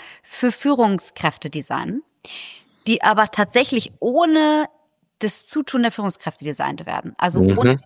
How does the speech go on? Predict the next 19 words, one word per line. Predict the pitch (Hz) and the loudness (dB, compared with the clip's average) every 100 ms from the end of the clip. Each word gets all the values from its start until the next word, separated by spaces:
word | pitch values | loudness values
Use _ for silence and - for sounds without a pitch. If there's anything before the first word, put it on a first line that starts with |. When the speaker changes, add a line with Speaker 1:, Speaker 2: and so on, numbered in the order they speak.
| _ | _
Speaker 1:
tatsächlich | - - 220 - | -14 -6 -4 0
den | 92 90 | 2 2
Speaker 2:
Mhm. | 110 | 0
Speaker 1:
Nutzer | 120 _ - - | -2 _ -20 -14
oder | 180 | -8
die | |
Nutzerin. | 175 190 - 165 151 143 160 - - - - | -6 -6 -8 -14 -10 -10 -10 -14 -18 -12 -4
Und | 202 | 0
ich | |
glaub, | 220 208 | 0 4
da | 214 | 4
liegt | 254 277 | 4 0
das | 233 - | -4 -2
Kernproblem, | 233 247 - 220 233 262 190 214 370 - - - - | 2 2 0 -4 2 4 4 2 -2 -6 -20 -16 2
dass | 214 - | 2 2
wir | 214 285 | 2 4
mit | 247 | 4
unseren | - 226 214 208 | 2 0 0 2
ganzen | 226 269 - 254 247 | 2 0 0 2 0